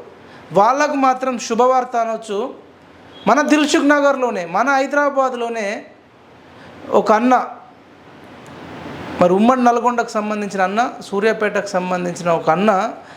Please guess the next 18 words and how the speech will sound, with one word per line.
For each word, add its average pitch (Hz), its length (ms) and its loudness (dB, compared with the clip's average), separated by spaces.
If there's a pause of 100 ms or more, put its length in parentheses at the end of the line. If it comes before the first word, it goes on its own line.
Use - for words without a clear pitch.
(600)
ఆ, 170 180 4
మేము 202 260 0
ఫ్రీ 269 260 2
కోచింగ్ 262 440 -2
ఇస్తామంటారు. 190 420 -4
అన్ననే 240 340 0
కంటే 254 260 -2
కూడా 247 280 0
సార్ 220 320 0
అనొచ్చు. 233 480 -8 (1300)
ఆ - 80 4
సన్ 196 360 2
డైరెక్ట్, 233 380 2
ఆ 190 160 2
సన్ 196 320 -4
రైజ్ 233 380 0 (220)
అకాడమీ 220 560 0
డైరెక్టర్, 196 580 0